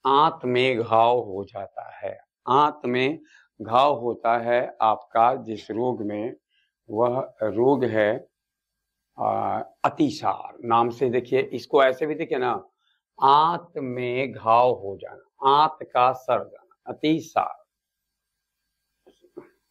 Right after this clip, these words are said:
आंत में घाव है। अब, अ, रूबियोला है, वेटुलिज्म है, रूबियोला का जिक्र पीछे हुआ।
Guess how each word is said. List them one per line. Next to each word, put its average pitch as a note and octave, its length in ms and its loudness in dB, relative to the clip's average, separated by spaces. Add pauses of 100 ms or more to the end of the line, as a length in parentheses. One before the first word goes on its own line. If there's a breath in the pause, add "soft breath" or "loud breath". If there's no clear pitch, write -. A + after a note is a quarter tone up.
(600)
आंत B2 220 2
में A#2+ 160 2
घाव F#2+ 360 -4
है। - 80 -20 (680 soft breath)
अब, B2 340 0
अ, A#2 120 2
रूबियोला D3 720 4
है, D3+ 240 2 (100)
वेटुलिज्म B2+ 680 -2
है, C3+ 360 -6
रूबियोला A#2 420 0
का B2 160 -2
जिक्र A#2+ 280 -8
पीछे B2 300 -14
हुआ। C3+ 420 2